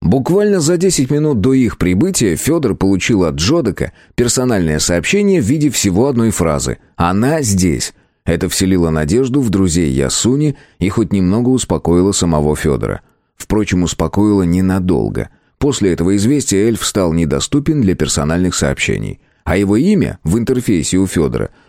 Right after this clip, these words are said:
высвечивалось полупрозрачным серым цветом, как бывает, когда игрок вышел из игры в офлайн. И хоть такое уже было, когда Джодок гостил у родителей, Федора это сильно не успокоило.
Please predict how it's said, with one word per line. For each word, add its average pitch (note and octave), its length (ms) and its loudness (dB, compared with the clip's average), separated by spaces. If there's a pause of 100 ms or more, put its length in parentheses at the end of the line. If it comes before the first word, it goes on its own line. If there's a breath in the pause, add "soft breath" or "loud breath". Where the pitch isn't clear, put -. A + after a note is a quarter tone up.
высвечивалось D#3+ 880 2
полупрозрачным G2+ 880 0
серым E2+ 420 0
цветом, C#2+ 580 -2 (200 soft breath)
как G2 180 -2
бывает, G2+ 380 2
когда D#2+ 340 0
игрок G#2 320 0
вышел G#2 380 0
из E2+ 140 0
игры D#2+ 320 2
в C#2+ 120 -2
офлайн. C2+ 580 -2 (280)
И F2 100 -2
хоть G#2 240 -2
такое F#2+ 380 0
уже B1 240 -2
было, C3+ 400 0 (220 soft breath)
когда F2 460 -2
Джодок F#2+ 400 0
гостил F#2 380 0
у E2 40 2
родителей, F#2+ 580 -2 (240 soft breath)
Федора C3 440 0
это D3+ 200 0
сильно F2+ 380 0
не F2 160 2
успокоило. C#2+ 760 -2